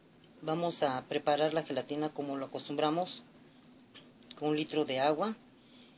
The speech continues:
Ya preparé la gelatina de fresa, vamos a incorporarla en un refractario. Vamos a esperar a que enfríe. Esperamos a que enfríe y vamos a refrigerar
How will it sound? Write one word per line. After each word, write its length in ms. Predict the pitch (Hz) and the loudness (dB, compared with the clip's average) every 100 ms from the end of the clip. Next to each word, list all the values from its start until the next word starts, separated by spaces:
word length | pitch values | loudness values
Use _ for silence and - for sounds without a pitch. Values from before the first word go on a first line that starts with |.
| - - - - - - - - - - - - - - - - - | -20 -20 -20 -20 -20 -20 -20 -20 -20 -20 -20 -16 -14 -14 -18 -20 -4
Ya 100 | 190 | 0
preparé 420 | 202 208 185 170 | 2 4 4 4
la 400 | 190 185 160 143 135 - - - - | 2 4 4 2 0 -10 -20 -20 -6
gelatina 560 | 156 151 180 180 175 139 | -2 0 0 -2 0 0
de 140 | 143 | 0
fresa, 280 | 160 165 175 | 0 0 2
vamos 320 | 175 180 - | 0 0 0
a 60 | 156 | 2
incorporarla 560 | 151 - 151 151 156 | 0 0 0 0 0
en 140 | 156 156 | 0 0
un 160 | 160 | 0
refractario. 600 | 156 135 131 156 156 214 214 - - - - - - - - - | -2 -4 -2 0 2 0 -4 -12 -14 -14 -14 -12 -12 -12 -12 -6
Vamos 280 | 160 165 156 | -4 -2 -2
a 20 | |
esperar 380 | - 139 147 156 | 0 0 0 0
a 100 | 151 | -2
que 140 | 139 | -4
enfríe. 500 | 135 156 156 165 208 - - - - - - - - - - - - - - - - - - - - - | -2 0 0 0 -2 -8 -20 -20 -20 -20 -20 -20 -20 -20 -20 -20 -20 -20 -20 -20 -20 -20 -20 -20 -20 -20
Esperamos 340 | - 160 175 | -4 0 0
a 80 | 190 | 0
que 80 | 175 | -2
enfríe 380 | 160 170 175 180 | -2 -2 0 0
y 40 | |
vamos 360 | 165 160 156 156 | 0 2 2 2
a 60 | |
refrigerar 580 | 139 139 147 156 151 | 0 -2 0 2 2